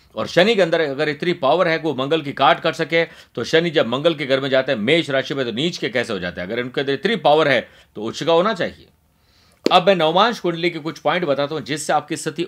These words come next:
और ज्यादा क्लियर हो सकती है। ये दस नंबर की कुंडली बनती है, इसे मकर लगन की कुंडली बनते हैं, कहते हैं। लगन और धन भाव के लॉर्ड होकर शनि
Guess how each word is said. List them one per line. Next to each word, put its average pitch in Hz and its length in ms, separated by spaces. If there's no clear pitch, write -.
और 165 180
ज्यादा 123 200
क्लियर 98 240
हो 78 60
सकती 71 300
है। - 200
ये 165 100
दस 202 280
नंबर 180 180
की 160 100
कुंडली 151 260
बनती 156 320
है, 165 60
इसे 147 160
मकर 123 300
लगन 143 260
की 156 100
कुंडली 147 240
बनते 143 280
हैं, 156 220
कहते 185 480
हैं। 156 200
लगन 175 380
और 156 280
धन 143 220
भाव 170 240
के 175 100
लॉर्ड 139 260
होकर 147 420
शनि 127 380